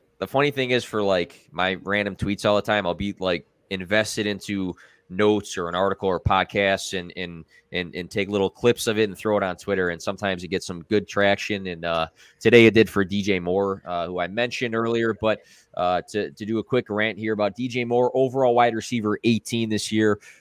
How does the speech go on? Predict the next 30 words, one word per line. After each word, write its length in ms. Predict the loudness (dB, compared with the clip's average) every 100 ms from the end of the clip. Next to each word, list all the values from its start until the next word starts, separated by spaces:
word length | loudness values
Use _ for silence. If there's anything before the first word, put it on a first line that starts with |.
| -4
which 280 | 0 0 0
is 100 | 0
an 80 | 0
improvement 540 | 2 2 2 0 -2
to 200 | -4 -2
wide 240 | 2 2
receiver 340 | 2 -4 -6 -6
twenty-three 760 | -4 -4 -4 -10 -6 -2 -2
in 100 | -2
twenty 300 | -4 -6 -6
twenty, 460 | -6 -2 0 0 -2
which 200 | -4 -6
is 160 | -10 -6
overall 640 | -6 -4 0 2 2 0 _ _ _
during 200 | -4 -4
the 60 | -4
fantasy 440 | -4 -4 -4 -6
season, 340 | -4 -4 -6
still 300 | -6 0 2
both 320 | 2 2 0 -2
below 260 | -2 0
twenty 300 | 0 -4 -4
nineteen, 460 | -2 -2 -2 -8 -8
where 120 | -6
he 60 | -4
was 220 | -4 -4
the 140 | -4
wide 200 | 4 4
receiver 320 | 2 -6 -10 -10
twelve. 400 | 0 2 0